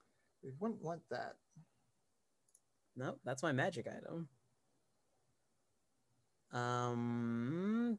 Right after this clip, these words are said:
Speaker 2: I think that's everything. As a bonus action, I'm gonna give Bardic Inspiration to Teshvale.
Speaker 1: Nice. <laughs>
Speaker 2: 'Cause I can do that while raging.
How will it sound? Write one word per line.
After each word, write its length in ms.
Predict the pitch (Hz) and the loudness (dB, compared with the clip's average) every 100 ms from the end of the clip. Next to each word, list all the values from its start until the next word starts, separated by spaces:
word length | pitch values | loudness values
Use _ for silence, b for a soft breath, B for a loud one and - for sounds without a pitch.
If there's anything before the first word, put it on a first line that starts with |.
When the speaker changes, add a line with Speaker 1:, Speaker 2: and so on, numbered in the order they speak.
| - | -6
Speaker 2:
I 60 | - - - | -18 -14 -4
think 220 | 160 185 - - - - | -2 -2 -6 -20 -16 -2
that's 580 | 135 123 127 - - - _ - | 2 2 2 2 2 -2 _ -4
everything. 840 | 160 175 170 170 - 127 110 113 131 b b - | 0 2 4 2 2 2 2 0 -4 b b 6
As 160 | 143 | 8
a 60 | 143 | 8
bonus 420 | 131 135 190 190 | 10 10 12 8
action, 500 | 117 107 - 127 139 - | 8 6 4 4 4 4
I'm 120 | 156 | 6
gonna 160 | 151 143 | 6 8
give 280 | 143 143 | 8 8
Bardic 320 | 135 135 139 139 | 12 12 12 10
Inspiration 1040 | 147 - 160 151 170 214 135 127 165 233 _ _ _ - | 10 10 10 10 10 10 8 8 4 0 _ _ _ 8
to 100 | 381 | 10
Teshvale. 720 | - - - 120 113 - - - | 12 10 12 12 12 8 8 10
Speaker 1:
Nice. 1400 | 719 679 679 440 571 381 - 403 - - - - - | 10 8 8 8 10 4 4 -6 -6 -10 -20 -4 -4
<laughs> 480 | - - - - 160 | -4 -10 -18 -14 4
Speaker 2:
'Cause 100 | 185 | 12
I 100 | 202 | 12
can 200 | 262 226 | 12 12
do 200 | 202 180 | 12 12
that 140 | 156 131 | 12 12
while 200 | 135 131 | 12 12
raging. 560 | 131 123 131 123 160 | 12 12 8 8 6